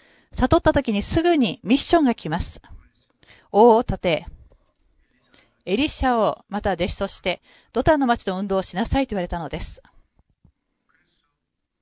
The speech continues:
そして結局はエリシャを探し出して、自分のこの着物を投げかけて、そのエリシャがその着物を拾って感じました。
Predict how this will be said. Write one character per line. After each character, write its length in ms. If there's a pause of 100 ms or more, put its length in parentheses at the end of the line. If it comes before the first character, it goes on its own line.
(1600)
そ 120
し 40
て 80
結 180
局 240
は 120
エ 120
リ 100
シ 120
ャ 120
を 200 (320)
探 300
し 120
出 140
し 120
て、 200 (380)
自 120
分 260
の 360 (480)
こ 80
の 120
着 180
物 480
を 140 (1000)
投 120
げ 100
か 120
け 140
て、 300 (220)
そ 140
の 80
エ 140
リ 120
シ 140
ャ 120
が 220
そ 140
の 180 (360)
着 200
物 300
を 80
拾 240
っ 40
て 120
感 220
じ 120
ま 120
し 100
た。 180